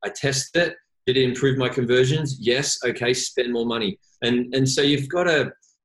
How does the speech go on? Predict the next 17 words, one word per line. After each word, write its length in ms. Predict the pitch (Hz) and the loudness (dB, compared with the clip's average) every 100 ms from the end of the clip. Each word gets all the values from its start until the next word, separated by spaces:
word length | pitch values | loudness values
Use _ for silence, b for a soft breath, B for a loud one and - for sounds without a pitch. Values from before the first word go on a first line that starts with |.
| _ _ _ _ _ _ _ | _ _ _ _ _ _ _
everyone's 320 | 151 156 139 | -2 0 0
got 140 | 135 117 | 0 -2
a 20 | |
finite 400 | - 123 117 110 | -2 -2 0 0
amount 220 | 107 104 | 0 -2
of 40 | |
money 220 | 101 113 107 | -2 -2 -2
that 120 | 104 | -2
they 80 | 92 | -6
have, 380 | - 113 98 107 | -4 -2 -2 0
whether 200 | 104 101 | 0 0
it's 120 | 98 | -6
a 60 | - | -6
thousand 420 | 101 101 101 101 | -2 -2 -4 -4
or 80 | 98 | -4
a 20 | |
hundred 240 | 107 110 | -4 -6